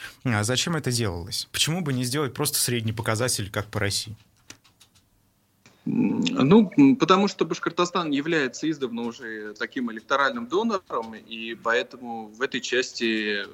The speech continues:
Speaker 2: сложно было ожидать какие-то более низкие результаты, а, чем были получены по сравнению, например, с прежними выборами.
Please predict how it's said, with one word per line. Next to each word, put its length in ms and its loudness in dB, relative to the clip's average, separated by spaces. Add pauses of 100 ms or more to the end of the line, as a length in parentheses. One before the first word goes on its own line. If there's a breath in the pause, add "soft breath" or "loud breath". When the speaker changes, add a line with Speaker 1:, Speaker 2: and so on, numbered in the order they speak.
(160)
Speaker 2:
сложно 320 2
было 240 2
ожидать 360 0
какие-то 720 -4
более 320 4
низкие 360 2
результаты, 500 2 (260 loud breath)
а, 380 0
чем 640 0
были 220 6
получены 580 2
по 100 -12
сравнению, 380 4
например, 240 -2
с 60 -8
прежними 440 2
выборами. 480 -12